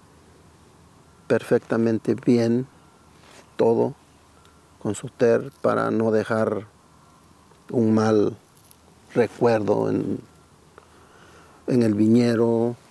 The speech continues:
en, en la guainería principalmente. Y, y así, este,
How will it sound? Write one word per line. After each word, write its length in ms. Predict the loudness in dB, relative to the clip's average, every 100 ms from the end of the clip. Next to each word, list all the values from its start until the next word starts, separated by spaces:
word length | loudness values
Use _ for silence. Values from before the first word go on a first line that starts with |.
| -20 -20 -20 -20 -20 -20 -20 -6
en, 460 | -2 -2 -2 -8 -16 -20 _ _ _ -20 -12 -2
en 120 | 0
la 60 |
guainería 840 | 0 0 0 0 4 4 2 -2 -4
principalmente. 1000 | -4 -4 -4 -2 0 0 -2 -2 -4 -4 -12 _ _ _ _ _ _ -20 _ _ _ _ _ _ _ _ _ _ _ _ _ _
Y, 400 | -2 0 0 -2 -8 _
y 140 | 0 0
así, 400 | 0 0 2 2
este, 540 | 0 -6 -10 -10 -12